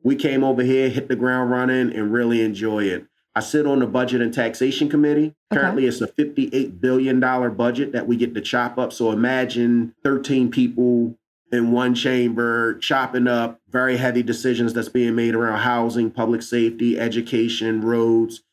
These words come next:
Speaker 1: et cetera, et cetera. And I got the unique opportunity to be the subcommittee chair. So you have four subcommittees on budget and taxation. But
Speaker 2: Okay.
Speaker 1: I chair the issue subject matters of public safety,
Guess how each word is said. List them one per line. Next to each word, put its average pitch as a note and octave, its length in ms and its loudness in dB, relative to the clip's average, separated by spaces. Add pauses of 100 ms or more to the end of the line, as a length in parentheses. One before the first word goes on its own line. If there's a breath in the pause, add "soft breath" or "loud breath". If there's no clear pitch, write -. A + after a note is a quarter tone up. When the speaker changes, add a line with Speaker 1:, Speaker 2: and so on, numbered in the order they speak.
(140)
Speaker 1:
et B2 80 -8
cetera, A2+ 460 0
et G2+ 100 -4
cetera. G#2 580 -2 (160)
And A#2+ 120 0
I C3 60 0
got D3 160 -2
the C3+ 80 0
unique C#3+ 360 2
opportunity A#2 680 0
to A2 100 0
be A2+ 240 -2
the G2+ 140 -6
subcommittee B2 680 -2
chair. G2+ 260 0
So G#2 140 -4
you A#2 120 2
have A2+ 180 -4
four C#3 260 0
subcommittees A2+ 840 -2
on G#2+ 200 -2
budget A2 280 -4
and G#2 120 -4
taxation. G#2+ 720 -4 (240 soft breath)
But A#2 120 0
Speaker 2:
Okay. A#2 140 2
Speaker 1:
I A#2 40 -8
chair C3 760 0 (120)
the A#2 180 -2
issue B2 340 0
subject A#2+ 460 -2
matters A2 440 -2
of G2 200 -4
public B2 280 -2
safety, D3+ 500 -2